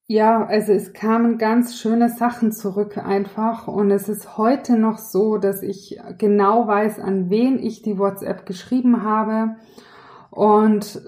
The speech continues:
manchmal scroll ich dann so durch WhatsApp durch und suche mir die Nachrichten raus und lese die nochmal, weil, weil die einfach so gut tun und so schön sind. Und ich wünsche dir, dass du dich traust und das echt machst und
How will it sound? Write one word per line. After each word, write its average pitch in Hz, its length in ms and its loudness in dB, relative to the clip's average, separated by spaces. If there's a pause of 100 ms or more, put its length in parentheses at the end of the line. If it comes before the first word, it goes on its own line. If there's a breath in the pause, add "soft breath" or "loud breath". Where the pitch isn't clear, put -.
(100)
manchmal 208 960 2
scroll 214 440 0
ich 226 180 -4
dann 170 220 -2
so 208 200 0
durch 185 300 -2
WhatsApp - 640 -4
durch 226 360 2
und 185 540 2
suche 220 360 -4
mir 202 100 4
die 185 120 0
Nachrichten 185 640 -2
raus 180 380 0
und 180 220 -2
lese 196 240 0
die 175 120 -6
nochmal, 170 640 -4
weil, 170 380 -4 (760 loud breath)
weil 190 280 2
die 202 160 0
einfach 196 420 0
so 220 340 -2
gut - 260 -4
tun 196 260 2
und 185 180 0
so 202 140 -2
schön 202 360 2
sind. 180 480 -2 (800 loud breath)
Und 202 220 0
ich - 280 -6
wünsche 247 500 4
dir, 233 420 2
dass 226 240 -4
du 214 100 -4
dich - 300 -6
traust 202 560 0
und 185 220 -6
das 196 200 -12
echt - 420 -4
machst 202 520 -2
und 190 600 -2